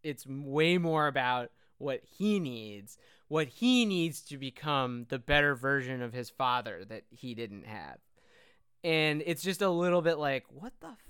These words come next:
fuck? Like, this guy just turned this woman into his fucking mother. Like, we don't even know who she is, really. What did she want? Did she just wanna be his fucking wife and baby mama? Like, I don't know.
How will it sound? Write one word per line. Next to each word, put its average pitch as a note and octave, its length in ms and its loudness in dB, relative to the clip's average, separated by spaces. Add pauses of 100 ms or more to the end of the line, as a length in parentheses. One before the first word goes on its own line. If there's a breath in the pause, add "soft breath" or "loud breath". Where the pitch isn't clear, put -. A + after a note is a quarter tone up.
(120)
fuck? B3+ 300 -6
Like, D#3 160 -6
this G#3+ 160 -10
guy A3 300 -8
just A#3 200 -8 (160)
turned G#3 580 -2
this F3 220 -4
woman F3+ 380 0
into F#3 200 -4
his F#3 200 -4
fucking G3+ 400 -4
mother. D3+ 400 2 (420 soft breath)
Like, F3 220 2
we E3 140 2
don't A#3+ 180 6
even A3 240 0
know A3 220 2
who A3+ 120 -2
she A#3 280 -6
is, C#4+ 320 -4
really. A2 400 -10
What E3+ 180 -2
did D#4 140 -2
she D4 260 0
want? C#3+ 540 0
Did D#3+ 140 -4
she G3+ 180 -6
just A#3+ 160 -4
wanna F#3+ 320 2
be C4+ 160 -2
his C4+ 160 -2
fucking A#3 400 -4
wife F#3+ 360 0
and F#3+ 160 -4
baby F#3 320 -2
mama? D#4+ 380 -4
Like, G3+ 240 2 (420 soft breath)
I G#3 160 8
don't D4+ 200 4
know. E4 400 4